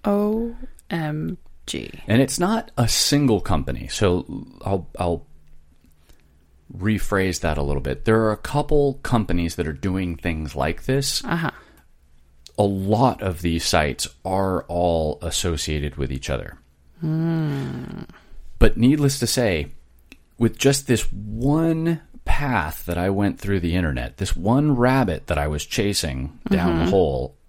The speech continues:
Speaker 2: I found a hundred sites, which tells you there are other rabbits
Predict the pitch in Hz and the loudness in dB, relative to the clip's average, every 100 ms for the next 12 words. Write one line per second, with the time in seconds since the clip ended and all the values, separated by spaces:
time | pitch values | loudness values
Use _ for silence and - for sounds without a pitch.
0 | - 98 123 131 - 123 117 110 95 104 | -8 -4 0 0 2 2 2 2 0 2
1 | 110 95 87 - 110 73 - - 101 104 | 0 0 -2 2 2 2 -4 -2 0 0
2 | - - 214 311 196 - 69 85 107 - | -4 0 2 2 0 -2 -6 -6 -6 -8
3 | - - - - - - - - 123 151 | -18 -20 -20 -20 -20 -20 -20 2 4 6
4 | 147 - 170 151 87 67 65 85 - - | 4 2 4 4 4 0 0 -2 -2 -4